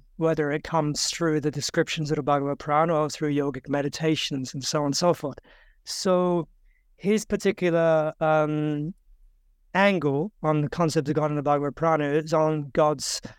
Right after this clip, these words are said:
beauty and God's form, and that appears throughout the chap-, throughout the Bhagavad Purana, that, that God is expressed in terms of beauty. Uh, whereas in most, like, uh, Abrahamic traditions, you have this idea of God being,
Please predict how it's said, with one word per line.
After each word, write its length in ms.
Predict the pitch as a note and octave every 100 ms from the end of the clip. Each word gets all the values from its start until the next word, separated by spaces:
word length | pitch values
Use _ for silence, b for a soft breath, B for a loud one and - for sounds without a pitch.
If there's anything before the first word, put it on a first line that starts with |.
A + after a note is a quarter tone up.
| B B _ - C#3
beauty 540 | C3 E3 D#3+ D3+ B2+ - _ _
and 120 | D#3+ D3+
God's 260 | D3+ -
form, 460 | - G3 E3+ C3 B2 -
and 180 | D3+ C#3+
that 200 | D#3+ D3
appears 580 | - - D#3 D3+ C#3
throughout 500 | - - D#3 D#3 E3+ -
the 100 | D3+
chap-, 360 | C#3+ E3 D#3 - B B
throughout 480 | - F#3+ E3+ F#3 C#3+
the 80 | D3
Bhagavad 380 | C#3+ D3 D3 C3
Purana, 320 | E3 D#3 D3
that, 200 | C#3+ C#3
that 200 | D3+ C3+
God 240 | D#3+ D#3
is 140 | D3 D#3
expressed 640 | - - - E3 D3 -
in 120 | D#3
terms 480 | C#3 - D#3 D3+ C#3+
of 160 | D#3 -
beauty. 480 | D3 D#3+ - C#3+ C#3 B B B B B
Uh, 220 | F3 E3
whereas 540 | D#3+ F#3 F3+ F3 D#3 -
in 640 | E3+ E3 D#3+ D#3+ D#3 E3 -
most, 720 | F3 D#3+ D#3 F3 D#3+ - -
like, 260 | D#3+ D#3 -
uh, 160 | D#3 D3+
Abrahamic 520 | D#3+ D#3 C#3+ F3+ E3
traditions, 520 | - C#3+ C#3 D#3+ C#3
you 80 | C#3+
have 200 | C3 C#3
this 220 | C#3 -
idea 500 | C#3+ C#3 A#2+ C#3+ C#3+ C3
of 220 | D3 C3
God 280 | D3+ C#3+ B2
being, 320 | C#3+ C#3